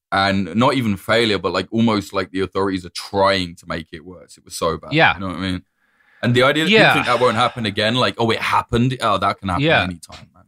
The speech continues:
Speaker 2: It'll happen anytime. Like, there's always shades
Speaker 1: Yeah.
Speaker 2: of this every time. Like, there's shades of this in sort of the panic that was erupting over Antifa earlier. There's gonna be shades
Speaker 1: Right.
Speaker 2: of it in the Boogaloo stuff. There's gonna be shades of
Speaker 1: Right.
Speaker 2: it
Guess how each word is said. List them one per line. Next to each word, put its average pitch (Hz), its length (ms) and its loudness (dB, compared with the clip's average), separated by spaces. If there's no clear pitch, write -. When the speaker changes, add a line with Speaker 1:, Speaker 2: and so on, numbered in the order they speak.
Speaker 2:
It'll 190 180 -2
happen 190 340 0
anytime. 143 380 -4
Like, 170 140 -2
there's 180 160 0
always 226 300 2
shades 151 420 -2
Speaker 1:
Yeah. 110 60 -2
Speaker 2:
of 87 40 -12
this 90 220 -6
every 120 200 -4
time. 113 360 -4
Like, 113 160 -12
there's 127 120 -6
shades 151 360 -2
of 123 80 -6
this 123 200 -2
in 113 120 -4
sort 113 180 -6
of 98 80 -10
the 101 80 -8
panic 110 440 -4
that 113 100 -8
was 101 120 -6
erupting 104 400 -4
over 101 200 -4
Antifa 110 600 -4
earlier. 104 460 -6
There's 98 180 -10
gonna 110 260 0
be 113 120 -4
shades 98 140 0
Speaker 1:
Right. 95 240 4
Speaker 2:
of 104 80 -6
it 120 100 -6
in 135 60 -4
the 123 100 2
Boogaloo 127 480 0
stuff. 101 340 -4
There's 110 200 -4
gonna 110 220 -2
be 104 120 -6
shades 131 420 0
of 95 100 2
Speaker 1:
Right. 113 80 4
Speaker 2:
it - 140 -6